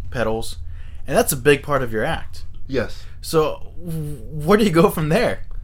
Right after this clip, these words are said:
Speaker 2: Man, so, so I'm doing my last song, right? It's, uh, I like to end my set right now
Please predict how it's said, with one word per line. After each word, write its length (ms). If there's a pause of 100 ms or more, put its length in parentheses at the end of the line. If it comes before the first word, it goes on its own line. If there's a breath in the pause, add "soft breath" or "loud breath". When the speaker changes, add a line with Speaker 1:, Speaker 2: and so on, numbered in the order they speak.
(300 soft breath)
Speaker 2:
Man, 240
so, 440 (400)
so 240
I'm 260 (100)
doing 380
my 200
last 320
song, 400 (180)
right? 340 (340)
It's, 280 (200)
uh, 40
I 200
like 200
to 120
end 120
my 100
set 280
right 280
now 360